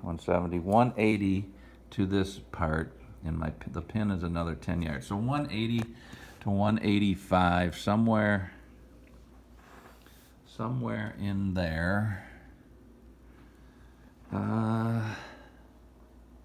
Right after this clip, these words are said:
you know, I messed up on that because I rolled a full twenty, but I was in the rough. I should have only rolled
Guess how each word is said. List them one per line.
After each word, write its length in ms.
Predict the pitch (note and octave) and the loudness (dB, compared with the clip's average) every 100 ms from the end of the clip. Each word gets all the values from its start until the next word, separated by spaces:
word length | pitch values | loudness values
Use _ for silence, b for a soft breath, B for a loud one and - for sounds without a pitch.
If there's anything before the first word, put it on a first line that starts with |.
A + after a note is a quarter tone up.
| B B B B B B B B - | B B B B B B B B -8
you 100 | G2+ | -2
know, 460 | A2 B2 B2 B2 B2 | 0 2 2 0 -2
I 560 | G2+ G#2+ A2 A2 G#2 G2+ G2+ | -4 -2 0 0 -2 -4 -4
messed 400 | F#2 G2 - - | -2 -2 -2 0
up 200 | F2+ - | 0 0
on 180 | E2+ E2 | -4 -2
that 260 | D#2 - | -2 -2
because 920 | C#2 - - F#2 F2+ F2+ E2+ - - - B B B B B B | -4 -6 -2 2 2 2 -2 -8 -18 -20 B B B B B B
I 140 | - G2+ | 2 4
rolled 340 | A2 G#2+ G#2 | 6 6 4
a 60 | F#2 | 2
full 260 | - G#2 | 2 4
twenty, 640 | F#2+ - - G2+ F#2 D#2+ E2+ - - - - - - - - - B B - | 4 0 -2 0 0 -2 -4 -12 -20 -20 -20 -20 -20 -20 -20 -20 B B -8
but 100 | F2+ | -2
I 80 | |
was 140 | F2+ F2 | -2 -2
in 100 | F#2 | -2
the 80 | F2+ | 0
rough. 300 | F2+ F#2 - | 0 0 -2
I 100 | E2+ | -4
should 160 | - | -4
have 120 | F#2 | -2
only 260 | E2+ F#2+ F#2 | -2 -2 -2
rolled 500 | E2+ F2 F2 E2+ D2+ | -4 -4 -2 -4 -6